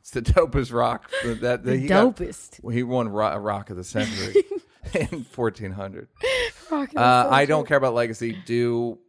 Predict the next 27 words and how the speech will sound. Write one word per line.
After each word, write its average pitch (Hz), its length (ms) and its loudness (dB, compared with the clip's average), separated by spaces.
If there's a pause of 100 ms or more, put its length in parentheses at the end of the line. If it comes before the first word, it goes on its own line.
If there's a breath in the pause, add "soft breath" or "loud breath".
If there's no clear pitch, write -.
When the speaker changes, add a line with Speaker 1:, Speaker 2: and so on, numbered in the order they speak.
(180)
Speaker 1:
what 104 520 -2
you 104 200 -6
like 98 460 -6 (420)
for 92 640 -4 (520)
your 98 220 -6
life. 67 400 -10
Speaker 2:
Question. 175 560 -4
If 226 220 0
you 226 100 -4
had 214 240 -2
kids, 170 420 -4 (160)
legacy 359 400 4
helps 240 380 2
other 240 220 -2
people 208 420 -6 (200)
that 196 200 -2
you're, 202 380 -4 (500)
when 196 180 -6
you're 185 120 -4
gone. 202 420 -6 (960)
Speaker 1:
Not 127 380 2
in 127 80 -2
a 123 40 -2
way 117 200 0
that 110 160 -4
anyone 104 320 -8
likes. 98 400 -14